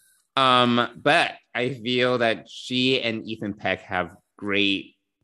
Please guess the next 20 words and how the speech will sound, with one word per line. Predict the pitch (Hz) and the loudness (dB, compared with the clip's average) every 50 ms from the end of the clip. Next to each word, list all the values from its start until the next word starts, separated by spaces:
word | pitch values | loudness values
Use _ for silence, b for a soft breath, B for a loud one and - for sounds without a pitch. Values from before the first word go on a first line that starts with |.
| _ | _
banter | - 95 95 92 90 92 - - 98 92 90 | -4 -2 -2 -2 -4 -6 -6 -4 -2 -2 -2
and | 90 87 85 | -2 -4 -6
chemistry. | - 92 87 85 87 87 - - - - 90 87 87 87 87 87 67 | -6 -6 -4 -4 -4 -6 -6 -8 -8 -6 -4 -2 -2 -2 -2 -2 -4
I | 76 85 | -4 -4
feel | - 98 92 87 | -2 -2 -2 0
they | 90 85 | 0 -2
play | - - - 101 92 92 | -4 -4 -4 -2 -2 0
off | 82 - 85 90 - 95 | 0 0 -2 -4 -4 -6
each | 87 - | -6 -4
other | 92 87 80 87 87 85 | -4 -4 -2 -2 -2 -2
really | 82 85 85 82 87 85 | -2 -2 -2 -2 -2 -2
well. | 82 85 87 85 85 85 85 85 - B B B B B B B B B B _ | 0 0 2 2 2 2 2 0 -2 B B B B B B B B B B _
Um, | - 107 104 101 98 98 104 104 - - _ | 0 2 4 4 4 2 0 -4 -8 -14 _
but | 113 101 117 117 110 107 101 101 95 87 - - _ _ _ _ _ _ _ _ _ _ _ _ _ _ | -4 0 4 4 6 6 6 4 2 0 -4 -12 _ _ _ _ _ _ _ _ _ _ _ _ _ _
the | - 123 107 | -6 -6 -2
creative | - 143 131 127 123 - | 0 2 2 2 2 2
director | 117 113 110 110 - 107 98 | 2 2 2 2 0 0 0
at | 90 98 98 | 0 -2 -2
my, | 95 92 92 90 92 92 | -2 -2 -2 -2 -2 -2
um, | 90 85 82 82 82 85 90 | -2 -4 -4 -6 -10 -12 -16